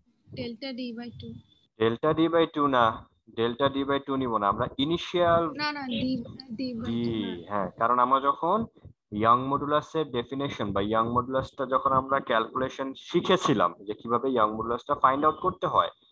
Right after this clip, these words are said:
Speaker 2: তখন কিন্তু আমরা delta ডি এর সম্পর্কে কিছুই জানতাম না। So মনে রাখবে এটা, বুঝতে পেরেছি? এটা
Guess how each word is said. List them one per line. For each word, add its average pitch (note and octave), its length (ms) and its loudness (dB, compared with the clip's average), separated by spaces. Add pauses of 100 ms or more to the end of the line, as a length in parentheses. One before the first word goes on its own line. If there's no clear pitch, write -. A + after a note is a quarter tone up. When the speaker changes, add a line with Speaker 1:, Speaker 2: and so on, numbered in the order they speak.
(260)
Speaker 2:
তখন B2 300 2
কিন্তু C#3+ 300 -2
আমরা D#3 500 2 (280)
delta C#3+ 400 4
ডি D3 240 0
এর F#3+ 200 4
সম্পর্কে C#3 540 -6
কিছুই G#3 280 0
জানতাম A#2+ 400 2
না। F#2 140 -2 (160)
So A#2 60 4 (500)
মনে G#2 200 2
রাখবে F#2 320 -2
এটা, F2 180 -14 (760)
বুঝতে - 380 -12
পেরেছি? G3 300 0 (1500)
এটা D#3+ 280 -2